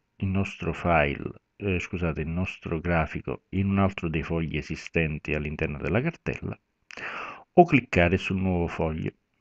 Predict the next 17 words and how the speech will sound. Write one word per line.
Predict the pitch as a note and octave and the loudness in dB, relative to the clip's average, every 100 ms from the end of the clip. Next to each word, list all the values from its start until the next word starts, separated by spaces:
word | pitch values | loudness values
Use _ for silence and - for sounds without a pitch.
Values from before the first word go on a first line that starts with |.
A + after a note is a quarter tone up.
| _ _ _ _ _ _ _ _ _ _ _ _ _ _ _ _ | _ _ _ _ _ _ _ _ _ _ _ _ _ _ _ _
per | - A2 - - _ | 6 6 4 -10 _
creare | A#2 G2+ F2+ | 6 8 8
un | A2+ | 2
foglio | A2+ B2+ B2+ A#2+ | 2 2 4 4
dedicato | G2 G2 A#2+ - E2+ - - - | 4 2 2 0 -2 -4 -10 -4
al | F2 D#2+ | -4 -2
grafico. | - G#1 - G#2 A2 - _ _ _ - - - - - _ | -4 -6 -4 -6 -6 -10 _ _ _ -16 -10 -8 -8 -12 _
Potremmo | F#2+ F2+ F2+ F2 | 4 4 4 2
dargli | E2 E2 D#2 | 2 0 0
un | D#2+ | -2
nome | D#2+ D#2+ E2+ B2 - | -2 -2 -2 -2 -2
oppure | A#2 A2+ G2+ F2+ - | -2 0 0 0 0
accettare | G#2 - F2+ - D2+ D2 - | -4 -6 -4 -2 0 -2 -4
il | G2 | -4
nome | F#2 F2 D#2+ D2+ | -2 -2 -4 -4
già | - | -2
esistente | D2+ - - - - A#1+ F2 G#2 D3+ | -4 -4 -10 -8 -8 -6 -8 -6 -6